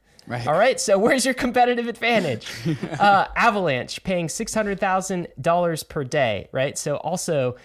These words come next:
Speaker 2: uh, or actually making six hundred thousand dollars per day. So also at a deficit. Although I have seen, to be fair to Avalanche, I have seen them start to produce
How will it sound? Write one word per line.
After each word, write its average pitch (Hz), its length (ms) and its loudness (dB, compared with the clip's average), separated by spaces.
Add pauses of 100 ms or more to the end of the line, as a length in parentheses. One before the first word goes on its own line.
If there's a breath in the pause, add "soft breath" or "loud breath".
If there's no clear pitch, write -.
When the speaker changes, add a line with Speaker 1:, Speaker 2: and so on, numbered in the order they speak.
(360 loud breath)
Speaker 2:
uh, 131 340 2
or 185 80 4
actually 175 300 -2
making 180 340 -2
six - 220 -6
hundred 160 240 -4
thousand 147 300 -2
dollars 131 340 -2
per - 180 -8
day. 113 240 -4
So 135 200 -4
also 185 500 -2
at 143 200 -4
a 127 40 -8
deficit. 117 480 -4
Although 226 420 0
I 151 140 0
have 175 320 -4
seen, 104 320 -8
to - 80 -20
be 165 100 -6
fair 175 160 -4
to 156 120 -4
Avalanche, 135 480 -4 (260 loud breath)
I 151 140 -2
have 180 260 -2
seen 170 240 -6
them 139 160 -4
start 135 340 -6
to - 80 -16
produce 131 460 -6